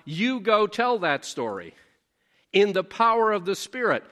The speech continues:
God's global influence in Matthew twenty-eight, Mark sixteen, everybody gets it. Luke tells the results of what's gonna happen of that influence, and John twenty has that almost horrific but beautiful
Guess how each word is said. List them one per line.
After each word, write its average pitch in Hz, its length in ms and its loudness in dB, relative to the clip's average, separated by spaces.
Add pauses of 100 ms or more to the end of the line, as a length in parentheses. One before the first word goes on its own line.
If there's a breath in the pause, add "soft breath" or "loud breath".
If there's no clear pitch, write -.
(400 soft breath)
God's 180 300 2
global 202 400 0
influence 156 560 -2
in 151 120 -4
Matthew 185 380 -2
twenty-eight, 220 580 -4
Mark 165 300 -2
sixteen, 208 720 -6
everybody 185 720 -2
gets 139 380 -6
it. 120 120 -10 (220 loud breath)
Luke 196 480 0 (260 loud breath)
tells 190 360 -2
the 202 80 -2
results 196 580 0
of 175 100 -6
what's 165 220 -4
gonna 165 220 -4
happen 160 360 -6
of 151 120 -8
that 160 200 -4
influence, 156 640 -4 (260 loud breath)
and 151 180 -2
John 196 360 0
twenty 208 640 -6 (460 soft breath)
has 180 260 -4
that 160 280 0 (100)
almost 208 420 -2
horrific 196 640 -4 (1040)
but 143 260 -4
beautiful 175 720 -6